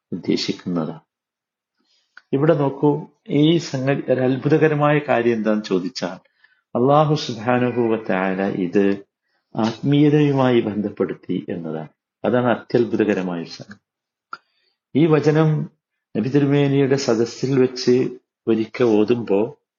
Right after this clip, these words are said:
ഇബ്നു അബ്ബാസ് റളിയല്ലാഹു തആല അൻഹു റിപ്പോർട്ട് ചെയ്യുന്നുണ്ട്.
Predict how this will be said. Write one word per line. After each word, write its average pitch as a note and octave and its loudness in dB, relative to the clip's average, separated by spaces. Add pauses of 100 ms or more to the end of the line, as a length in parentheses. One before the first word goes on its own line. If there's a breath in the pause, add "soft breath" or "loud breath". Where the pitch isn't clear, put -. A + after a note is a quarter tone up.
(840)
ഇബ്നു B2+ 2
അബ്ബാസ് C#3 0
റളിയല്ലാഹു B2+ 0
തആല A#2 2
അൻഹു A2+ -4
റിപ്പോർട്ട് G#2+ -6
ചെയ്യുന്നുണ്ട്. F2 -6